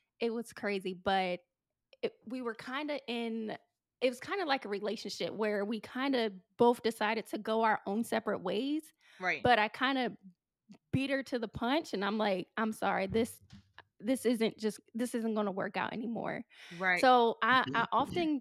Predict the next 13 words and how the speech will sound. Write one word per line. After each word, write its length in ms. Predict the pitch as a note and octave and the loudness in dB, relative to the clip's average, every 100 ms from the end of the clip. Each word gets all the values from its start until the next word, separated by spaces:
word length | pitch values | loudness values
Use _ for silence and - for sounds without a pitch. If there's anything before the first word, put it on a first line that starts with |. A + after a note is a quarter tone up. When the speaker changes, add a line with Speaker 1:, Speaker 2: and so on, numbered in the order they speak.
| - | -2
Speaker 1:
think 160 | A#3 A3+ | -2 0
about, 260 | G3 F#3+ | 0 0
like, 180 | F#3 F3 - | -2 -8 -6
"Dang, 320 | C4+ G#3 G3+ | -4 -4 -4
what 120 | G#3 | -4
if 80 | C4+ D4 | -4 -4
I 100 | C#4+ | -4
would've 220 | C#4+ C4+ | -4 -6
stuck 240 | - A#3+ - | -6 -6 -6
around?" 560 | G#3+ G#3+ A3 G#3 G3+ G#3 | -6 -4 -2 -2 -4 -2
But, 160 | G#3 | -2
I 60 | G#3 | -2
mean, 340 | A3+ G#3+ A3 | -4 -6 -8